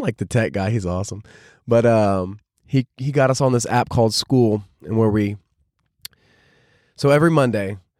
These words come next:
we get in there, and we communicate every day.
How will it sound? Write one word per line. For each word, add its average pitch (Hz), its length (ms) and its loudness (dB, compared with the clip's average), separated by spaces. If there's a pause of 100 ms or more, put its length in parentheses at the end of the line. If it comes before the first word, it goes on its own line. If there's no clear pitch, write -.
(240)
we 127 100 0
get 127 160 2
in 113 120 2
there, 104 340 -4 (340)
and 127 80 -2
we 131 80 2
communicate 139 400 2
every 98 160 -4
day. 78 240 -8